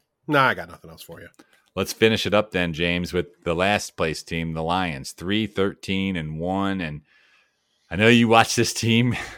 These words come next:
Speaker 2: <laughs> a lot of this team early on there with your little bet you
Speaker 1: Way,
Speaker 2: had going
Speaker 1: way
Speaker 2: on.
Speaker 1: too much Lions interest in my life. <laughs>
Speaker 2: Reset that for the listeners, James. Take us down memory lane with that one.
Speaker 1: So it starts with, um, I had bet the Jaguars to be the last team to win. And if the Lions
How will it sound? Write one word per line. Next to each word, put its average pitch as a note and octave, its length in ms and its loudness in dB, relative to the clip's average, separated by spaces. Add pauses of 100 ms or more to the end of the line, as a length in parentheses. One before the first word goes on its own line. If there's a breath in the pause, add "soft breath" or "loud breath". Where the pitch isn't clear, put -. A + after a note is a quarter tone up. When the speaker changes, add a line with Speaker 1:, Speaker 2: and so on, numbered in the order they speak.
Speaker 2:
<laughs> - 320 -20
a E2 40 -12
lot G#2+ 260 6
of F#2+ 80 -2
this E2+ 160 -4
team F2 260 -4
early F2+ 240 0
on G2+ 220 2
there E2 160 -2
with E2 180 -4
your E2+ 80 -4
little E2+ 160 -2
bet F2 240 -2
you - 60 -12
Speaker 1:
Way, - 80 6
Speaker 2:
had D2+ 260 -6
going D#2+ 200 -6
Speaker 1:
way B3+ 160 12
Speaker 2:
on. - 60 8
Speaker 1:
too - 220 8
much E3 300 8
Lions D3 420 8
interest C3 380 0
in B2 100 -2
my A#2+ 140 4
life. A#2+ 500 2
<laughs> - 800 -4
Speaker 2:
Reset C3+ 460 4
that E2 200 0
for D#2+ 80 -8
the D2 80 -8
listeners, C#2 480 -12
James. C#2 260 -14
Take G#2 200 -4
us F#2+ 80 -6
down E2+ 240 -4
memory D2+ 280 -10
lane C#2+ 200 -16
with C2+ 120 -20
that C#2+ 200 -16
one. - 80 -20
Speaker 1:
So D3+ 500 6
it D#3 160 2
starts F#3 480 6
with, E3+ 220 2
um, C#3+ 500 6
I C#3 200 4
had D3+ 180 4
bet C3+ 220 4
the C3 60 -2
Jaguars A#2 600 2
to - 80 -10
be A2 80 -4
the G#2 100 -4
last G#2+ 420 0
team A#2+ 300 -4
to A2+ 140 -8
win. G#2+ 320 0
And G2 100 -6
if F#2+ 120 -10
the A2+ 120 -6
Lions A2+ 760 2